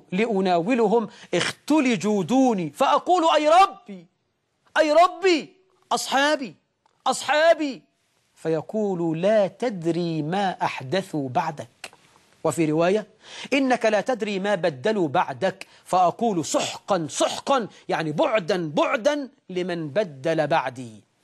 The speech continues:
يبقى أول مصيبة على دماغ المبتدع، عمله باطل. اتنين، لن يرد حوض المصطفى صلى الله عليه وسلم، لن يحظى بشفاعته. تلاتة،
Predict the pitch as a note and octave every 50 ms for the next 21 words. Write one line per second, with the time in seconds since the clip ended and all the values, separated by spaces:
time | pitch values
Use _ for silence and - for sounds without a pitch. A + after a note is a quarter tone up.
0 | _ _ _ _ _ _ _ _ _ - - C#3+ D3+ - G#3 G3+ G3+ G3 F#3 F3+
1 | F3 F#3 E3+ - - G#3 A3 A3 G#3 E3+ F3+ F3 D#3+ F3 F3 E3 C#3+ F3 G3 F#3
2 | E3+ E3 E3 E3 D#3 - - - E3 D3+ D3 C3+ - - - D#3 F3+ F#3+ F#3 E3
3 | D#3+ D#3 C#3+ D#3 C3+ - - B2+ - - _ _ _ _ _ _ _ _ - -
4 | F3+ F#3 - F3+ F#3+ G3 F#3+ D#3 B2+ - - - - F3 F#3 F3 F#3 G3+ G3+ F3
5 | - - F3+ E3 D3 D#3 C#3+ C#3+ C#3+ - - - A#2 - A#2 - - _ _ _
6 | _ - - - - _ - - A#3 B3+ A#3 G#3 G#3 G3+ G3 F#3+ G#3 A3 G3+ D#3
7 | F3+ F#3+ D#3+ E3 F3 F#3 F3+ D#3+ E3+ E3 D#3+ - F#3 E3+ D#3+ D3+ C3 A#2 - _
8 | _ - F3 F3+ F3 E3+ F#3 G#3 - - D#3 F3 E3 D#3 D#3+ - D#3 C3 - D#3
9 | C#3+ B2+ C3 D3+ - C#3 A2 - _ _ _ _ _ _ _ - D#3+ D#3 F3 F#3
10 | F#3+ - - F#3 D#3+